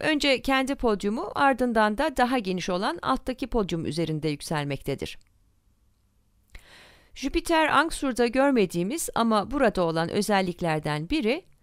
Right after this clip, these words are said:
tasarıma hareket katan bu basamaklı dairesel birimdir. Tapınak merdiveni ile aynı eksen üzerindedir. Burası bir tiyatro şeklindedir. Tiyatrolarda oturma alanı olan bu basamaklı yapıya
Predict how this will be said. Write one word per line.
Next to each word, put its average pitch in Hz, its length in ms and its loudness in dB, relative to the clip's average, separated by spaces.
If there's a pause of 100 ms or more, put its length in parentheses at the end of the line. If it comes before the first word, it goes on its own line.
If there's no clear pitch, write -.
(300)
tasarıma 269 560 2
hareket 277 400 0
katan 262 460 -4
bu 262 240 -4
basamaklı 240 680 -2
dairesel 240 680 2
birimdir. 127 460 -4 (2750)
Tapınak 302 460 4
merdiveni 247 520 2
ile 220 300 2
aynı 302 300 2
eksen 156 300 2
üzerindedir. 143 720 -2 (800)
Burası 330 460 -2
bir 330 200 -4
tiyatro 330 420 0
şeklindedir. 139 680 0 (320)
Tiyatrolarda 220 880 2
oturma 247 420 -4
alanı 170 340 -2
olan 196 440 -2
bu 247 200 -2
basamaklı 214 500 -2
yapıya 220 440 0